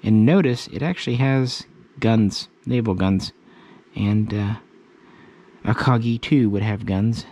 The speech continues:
in the beginning, because at that time, designers really just weren't sure, and military planners really just weren't sure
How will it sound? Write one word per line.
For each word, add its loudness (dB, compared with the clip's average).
in -4
the -2
beginning, 2
because -2
at 0
that 2
time, 2
designers 2
really 2
just -2
weren't 2
sure, 0
and 4
military 0
planners 2
really 0
just -6
weren't 0
sure -2